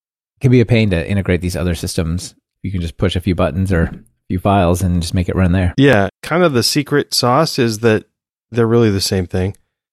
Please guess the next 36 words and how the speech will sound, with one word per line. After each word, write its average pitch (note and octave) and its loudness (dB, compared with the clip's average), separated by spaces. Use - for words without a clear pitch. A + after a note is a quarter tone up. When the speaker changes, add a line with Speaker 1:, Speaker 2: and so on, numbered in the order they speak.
Speaker 2:
I G2+ -2
think G#2+ -2
the G#2 4
Azure F#2+ 2
pipelines F#2+ -2
and F2+ 0
the F2+ -2
GitHub F#2 -2
Actions F#2 -4
are F2+ -2
all F2+ 0
running F#2+ 2
on F2 -2
the F2 -4
same F#2 0
system, G2+ 0
but G2 2
the G2 -2
GitHub F#2+ 2
Actions F2+ 0
is F#2 -4
a F#2+ -2
little F2+ -4
simpler F2+ -2
interface F2+ 0
for - -6
people F#2 -4
that F2 0
aren't, F2+ -2
I - -4
mean, A2 4
Azure D3+ 4
pipelines G#2+ 2
is F#2 0
a, F2+ -4
and G2 0